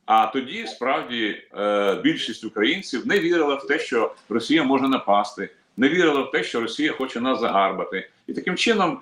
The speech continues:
казала: «Ну, нато, ну так, це, звичайно, добре, але це десь колись там». От що означає орієнтуватися на популізм, а не вести країну, не вести наш народ до того, що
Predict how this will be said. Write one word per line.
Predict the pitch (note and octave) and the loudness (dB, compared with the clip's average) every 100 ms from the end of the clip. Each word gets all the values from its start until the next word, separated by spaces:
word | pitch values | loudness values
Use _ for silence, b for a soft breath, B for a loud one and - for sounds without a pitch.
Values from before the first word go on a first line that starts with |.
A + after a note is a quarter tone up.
| _ | _
казала: | - C#3+ C#3+ C#3+ | 2 4 4 2
«Ну, | C4 C4+ | 0 0
нато, | A#3+ B3+ A#3+ F#3 E3+ E3+ | 4 4 2 -4 -6 -6
ну | G#3 | -10
так, | F3+ F#3 F3+ | -2 0 0
це, | - D#3+ | -4 -6
звичайно, | D3 D3 D3 C#3 | -4 -2 -2 -2
добре, | B2+ G3 E3 C3+ | -4 -4 0 0
але | B2+ D#3 D#3+ - b b | 2 0 -4 -8 b b
це | - D#3+ | -2 2
десь | - - | 2 0
колись | C3 A2+ A#2 - | -2 2 0 0
там». | G2+ F#2 - _ _ _ _ - | -4 -4 -8 _ _ _ _ -4
От | F#3+ G#3 | 0 0
що | - - F#3 F3 | 0 0 2 2
означає | - A2+ A#2+ - D#3+ D#3+ D#3 - - | 2 2 2 2 4 4 0 -4 -6
орієнтуватися | B2 B2 B2 C3+ C#3+ C3+ C3 | -4 -2 -2 -2 -2 -2 -2
на | A#2+ C3 B2 | 0 2 2
популізм, | - B2 - C3 G3+ E3+ B2+ B2 | 2 -2 0 0 0 -2 -2 2
а | B2 | 2
не | B2+ | 2
вести | B2+ D#3 E3 - C3+ B2 A#2+ _ | 2 2 2 -2 -2 -2 -4 _
країну, | - B2+ B2+ E3 F3 B2+ | -4 2 2 0 -2 -4
не | A2+ | 0
вести | C3+ C3 B2 A#2 A2+ - - | 0 0 -2 -2 -2 -6 -4
наш | A#2+ C3+ - | 0 0 0
народ | A#2+ C#3+ - | -2 -2 -4
до | A#2+ | -4
того, | A#2+ F#3+ D3+ A#2+ | 0 2 2 0
що | - C#3+ D#3 D3+ | -2 0 0 0